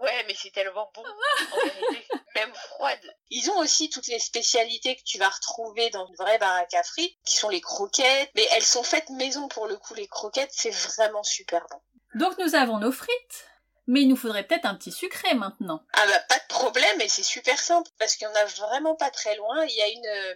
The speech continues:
Speaker 1: pâtisserie emblématique de Lille qui est le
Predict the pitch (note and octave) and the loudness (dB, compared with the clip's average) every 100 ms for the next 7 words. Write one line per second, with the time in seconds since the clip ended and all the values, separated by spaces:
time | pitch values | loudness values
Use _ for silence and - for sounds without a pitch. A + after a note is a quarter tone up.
0 | - D#4 D#4 C#4+ - - - B3 D4 D4+ | -2 0 0 -4 -2 -2 -2 -4 -6 -4
1 | - C4 C4 D#4 A3+ G#3+ - - G3+ A#3 | -4 -4 -2 -2 0 -2 -8 -10 -8 -2
2 | D#4+ D#4+ - - - B3 D#4 - G3 G#3+ | -2 -2 -6 -6 -2 0 0 0 -4 -8